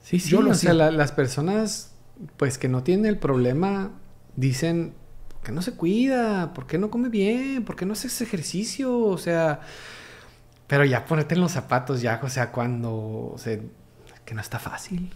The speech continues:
Speaker 2: Sí, no está fácil.
Speaker 1: No está fácil, es, es ya para mí, o sea, es igual de difícil que dejar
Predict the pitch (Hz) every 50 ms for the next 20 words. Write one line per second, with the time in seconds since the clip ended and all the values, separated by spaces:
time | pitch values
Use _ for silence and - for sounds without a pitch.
0 | - - - - 127 110 104 110 107 104 107 - - 113 - - 113 - - -
1 | 135 123 110 - - 147 131 135 - - - - 226 202 156 143 151 151 - -
2 | - - - - - - - - - - - - - - - - - - - -
3 | - - - - - 123 - - - 139 135 123 123 107 - 139 131 123 123 120
4 | 131 175 226 262 269 269 269 254 226 - - 214 196 185 180 175 165 156 151 151
5 | 151 151 - - 180 175 143 131 120 117 123 131 180 220 233 254 254 226 180 -
6 | - - 147 147 - - 220 233 226 208 - 160 143 135 120 113 - - 110 120
7 | 165 196 202 214 -